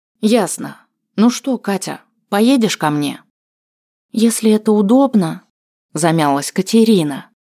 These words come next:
Я не буду тебя стеснять. У меня две квартиры, так что там, куда я собираюсь тебя отвезти, ты будешь одна. Я согласна. Мне совсем не хочется, чтобы меня определили на эту ночь в камеру предварительного заключения.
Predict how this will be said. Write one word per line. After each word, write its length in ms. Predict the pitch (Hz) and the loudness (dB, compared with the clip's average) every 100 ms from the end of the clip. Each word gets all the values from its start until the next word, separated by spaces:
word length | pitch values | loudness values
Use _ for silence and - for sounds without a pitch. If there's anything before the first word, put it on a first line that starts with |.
| _ - | _ -2
Я 160 | 196 | 2
не 140 | 196 202 | 4 4
буду 240 | 247 277 | 4 2
тебя 300 | - 175 156 | 0 0 0
стеснять. 720 | - - 196 220 156 139 - _ _ _ _ _ _ _ _ _ _ - | -2 -4 -2 0 0 -2 -12 _ _ _ _ _ _ _ _ _ _ 0
У 80 | 208 | 4
меня 260 | 240 269 | 4 4
две 220 | 214 220 | 2 0
квартиры, 760 | 214 220 220 - 202 151 - - _ _ | 0 0 0 0 0 0 -4 -14 _ _
так 200 | 175 - | -6 -6
что 220 | - 185 | -4 -2
там, 220 | 202 185 | -2 -4
куда 260 | - 175 170 | -2 0 0
я 80 | 160 | 0
собираюсь 580 | - 165 175 165 156 - | -2 0 2 2 0 -2
тебя 300 | 175 160 151 | -2 0 0
отвезти, 520 | 165 180 - - 262 | 0 -2 -2 -2 0
ты 160 | 208 | 2
будешь 400 | 151 165 175 - | 0 0 0 -2
одна. 500 | 208 190 170 139 - _ _ _ _ _ _ _ _ _ | -2 0 -2 -2 -8 _ _ _ _ _ _ _ _ _
Я 160 | 214 202 | -2 0
согласна. 800 | 220 208 220 202 175 208 180 202 _ _ _ _ | 0 0 2 0 -2 -4 -6 -10 _ _ _ _
Мне 200 | 202 202 | 2 2
совсем 460 | - 202 - 240 190 | 2 -4 0 2 2
не 80 | 175 | 0
хочется, 500 | 202 190 - - 175 | -2 -4 -6 -6 -6
чтобы 340 | - 170 185 | -4 0 2
меня 360 | 185 202 220 175 | 4 4 4 2
определили 640 | 190 175 196 202 190 175 | 0 0 2 2 2 2
на 280 | 175 175 175 | 2 2 0
эту 180 | 185 | 0
ночь 260 | 185 226 220 | 2 2 0
в 100 | - | -6
камеру 400 | 214 202 180 180 | -4 -2 0 0
предварительного 880 | 180 175 160 180 190 196 180 180 180 | 0 0 0 2 0 0 0 2 2
заключения. 960 | 180 202 220 220 - 190 156 156 151 | 0 2 2 2 2 0 2 -2 -6